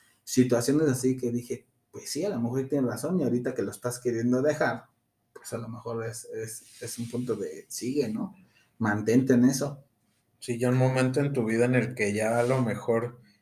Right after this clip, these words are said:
Speaker 2: ya te habían, te estabas sobrepasando con el alcohol. Obviamente el alcohol trae más problemas, a lo
Speaker 1: Sí,
Speaker 2: mejor
Speaker 1: no.
Speaker 2: era, era un punto de quiebra en tu vida, y te pasa justo en ese momento que decides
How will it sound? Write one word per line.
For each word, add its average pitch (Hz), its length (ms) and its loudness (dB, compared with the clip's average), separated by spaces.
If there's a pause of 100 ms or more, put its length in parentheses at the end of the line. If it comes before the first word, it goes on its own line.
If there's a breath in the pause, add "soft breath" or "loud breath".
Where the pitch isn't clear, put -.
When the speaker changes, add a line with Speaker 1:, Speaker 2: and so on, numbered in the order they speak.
(180)
Speaker 2:
ya 113 240 4
te 135 80 4
habían, 127 340 6 (280)
te 120 80 -2
estabas 120 320 4
sobrepasando 117 760 -2
con 113 160 -6
el 101 120 -4
alcohol. 127 680 2 (340 loud breath)
Obviamente 143 540 2
el 135 80 4
alcohol 117 340 0
trae 123 160 2
más 120 220 -6
problemas, 120 720 -2
a 117 40 2
lo 113 60 -2
Speaker 1:
Sí, 110 100 -2
Speaker 2:
mejor 139 220 4
Speaker 1:
no. 123 80 2
Speaker 2:
era, 127 340 2
era 120 140 0
un 123 140 -2
punto 123 260 -4
de 127 180 -2
quiebra 117 280 0
en 127 140 0
tu 110 120 -4
vida, 113 300 -6 (280)
y 131 180 -4
te 120 120 4
pasa 139 360 2
justo 139 300 -6
en 143 100 -2
ese 139 160 -2
momento 123 480 -4
que 120 100 0
decides 117 680 -2